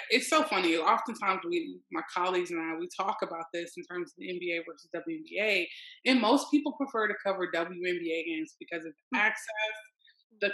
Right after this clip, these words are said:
Speaker 1: cooperation's different. And even some of us, although we might complain sometimes about the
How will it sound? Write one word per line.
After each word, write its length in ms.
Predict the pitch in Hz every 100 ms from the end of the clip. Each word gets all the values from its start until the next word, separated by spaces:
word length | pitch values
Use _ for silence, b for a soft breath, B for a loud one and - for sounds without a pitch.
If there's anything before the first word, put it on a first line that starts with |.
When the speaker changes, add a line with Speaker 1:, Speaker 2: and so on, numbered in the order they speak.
| -
Speaker 1:
cooperation's 880 | 170 170 160 170 202 - 220 214 190
different. 540 | 214 220 233 226 220 - B B
And 160 | 269 277
even 240 | 494 494
some 140 | 370 349
of 100 | 311
us, 160 | 311 -
although 320 | 254 277 277
we 100 | 262
might 260 | 247 262 254
complain 460 | 233 226 247 247
sometimes 400 | 247 233 240 233 208
about 160 | 208
the 80 | 208